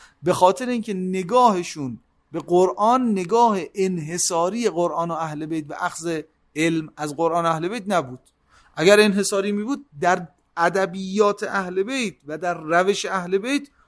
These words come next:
اینطور نیست که اهل بیت فقط به ظاهر قرآن بپردازن، نه به باطن. اصلاً اینطور نیست. فراوان در فراوان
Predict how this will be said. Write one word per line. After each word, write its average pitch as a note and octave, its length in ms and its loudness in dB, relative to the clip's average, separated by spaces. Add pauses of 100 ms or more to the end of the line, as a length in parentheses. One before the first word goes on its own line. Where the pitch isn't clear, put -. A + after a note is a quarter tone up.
(140)
اینطور G#3+ 340 -4
نیست C#4+ 180 -2
که A#3+ 80 -4
اهل G#3 180 0
بیت G#3+ 200 -6
فقط A3 440 0
به A3+ 80 0
ظاهر G#3+ 380 4
قرآن F#3 320 0
بپردازن، D#3+ 540 -6
نه F3 140 -2
به E3 100 -4
باطن. C3 460 -10
اصلاً A3 320 -4
اینطور E3+ 360 -4
نیست. A#2+ 260 -14 (360)
فراوان B3 840 4
در A#3 160 2
فراوان A3 640 -2